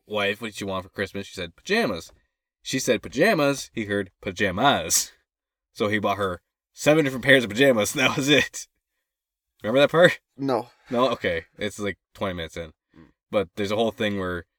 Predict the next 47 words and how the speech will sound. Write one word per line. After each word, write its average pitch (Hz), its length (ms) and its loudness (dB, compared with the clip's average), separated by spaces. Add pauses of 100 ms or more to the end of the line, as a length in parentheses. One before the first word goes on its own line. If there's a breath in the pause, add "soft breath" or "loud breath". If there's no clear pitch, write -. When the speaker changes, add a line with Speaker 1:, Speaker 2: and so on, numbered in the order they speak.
Speaker 2:
Twenty 151 240 -4
minutes 139 240 -8
in? 143 140 -16
Oh, 131 180 2
so 113 160 -6
you're 123 80 0
watching 127 240 -2
the 104 80 -20
full 120 200 -4
special. - 440 -6 (100)
Speaker 1:
Yeah. 107 200 -2 (400)
Speaker 2:
Oh, 123 180 6
I 110 120 4
watched 120 260 -2
the 107 160 -6
eight 117 160 -4
minutes 107 340 -6
that 92 160 0
he 104 80 -18
talked 101 260 -4
about 90 180 -6
the - 60 -20
story. - 380 -2 (100)
<laughs> - 120 -20
Speaker 1:
No, 110 260 0
<laughs> - 60 -6
I 120 80 2
was 120 160 -2
watching 117 240 -2
the 98 40 -2
actual 101 220 -2
special. 113 300 0
It's 101 100 -4
Speaker 2:
Okay. - 40 -2
Speaker 1:
on 92 80 -6
Netflix. - 400 -12 (220)
Speaker 2:
Okay. 90 220 -10 (420)
Speaker 1:
It's 110 200 -4
kinda, 131 260 4
it's 110 120 -6
fuck-, 147 200 4
it's 123 140 -2
pretty 175 220 4
good. 117 180 0
It's 117 80 0
like, 110 120 -2
I 92 40 -8